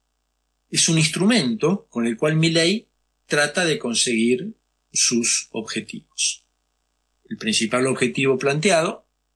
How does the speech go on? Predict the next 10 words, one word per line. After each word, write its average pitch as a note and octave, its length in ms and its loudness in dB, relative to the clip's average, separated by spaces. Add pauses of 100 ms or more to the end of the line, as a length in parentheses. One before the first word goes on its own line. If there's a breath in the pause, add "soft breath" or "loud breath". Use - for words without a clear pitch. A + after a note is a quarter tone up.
(300)
es C#3 300 2
la C#3+ 120 2
reducción A2+ 420 0
de B2+ 80 -2
la B2+ 60 0
inflación, C3 580 0 (1400)
pero C#3+ 260 2
no A#3+ 180 4
a A#2+ 80 0
través A#2+ 720 0